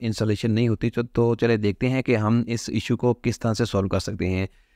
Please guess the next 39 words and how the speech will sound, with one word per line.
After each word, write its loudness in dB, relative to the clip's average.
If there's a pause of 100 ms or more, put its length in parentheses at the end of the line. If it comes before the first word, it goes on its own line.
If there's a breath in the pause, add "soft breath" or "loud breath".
(140)
यहाँ 4
पर 0
मैं 4
वीडियो 0
की 0
डिस्क्रिप्शन -2
में 4
ये 0
कमांड 0
दे 2
दूंगा। 0
आपने 0
क्या 2
करना 0
है, -2
अपने -2
कंप्यूटर 0
में 2
सबसे -4
पहले 2
यहाँ 0
पर 2
सीएमडी 2
टाइप 0
करना 2
है -2
और 0
run 2 (100)
as -2 (120)
administrator 2
पर 0
जाकर 0
कमांड 2
प्रॉम्प्ट 0
को 0
ओपन 0
कर 0
लेना 0
है। -4